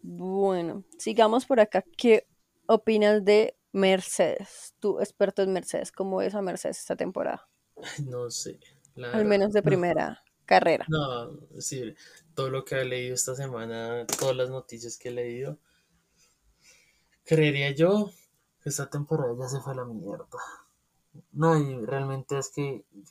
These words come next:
Speaker 2: creo que yo le di la esperanza al, a esos, a ese concepto de los cero pontones, porque pues,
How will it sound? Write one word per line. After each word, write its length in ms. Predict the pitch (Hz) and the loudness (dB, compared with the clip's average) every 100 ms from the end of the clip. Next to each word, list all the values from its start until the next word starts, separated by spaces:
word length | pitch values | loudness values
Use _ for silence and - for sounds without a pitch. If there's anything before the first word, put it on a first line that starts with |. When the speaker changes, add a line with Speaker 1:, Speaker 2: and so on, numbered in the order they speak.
| - | 0
Speaker 2:
creo 220 | 165 165 | 4 4
que 420 | 170 180 165 165 _ | 4 2 2 0 _
yo 220 | 143 156 156 | 2 8 8
le 80 | 160 | 8
di 60 | |
la 120 | 160 160 | 4 2
esperanza 580 | 156 165 139 123 127 | 2 -2 -2 -4 -6
al, 220 | 131 113 _ - | -6 -6 _ -8
a 140 | 135 | -4
esos, 640 | 127 117 127 127 123 - - | -4 -6 -10 -10 -10 -12 -6
a 80 | 139 | -6
ese 200 | 131 131 | -6 -6
concepto 500 | 143 131 123 - 123 | -6 -6 -6 -6 -6
de 80 | 127 | -4
los 180 | 135 | -4
cero 240 | 131 117 - | -4 -6 -6
pontones, 720 | 127 127 - 117 120 127 123 | -6 -6 -6 -6 -4 -6 -10
porque 280 | - 135 120 | -10 -12 -12
pues, 440 | - 151 - - | -16 -10 -8 -8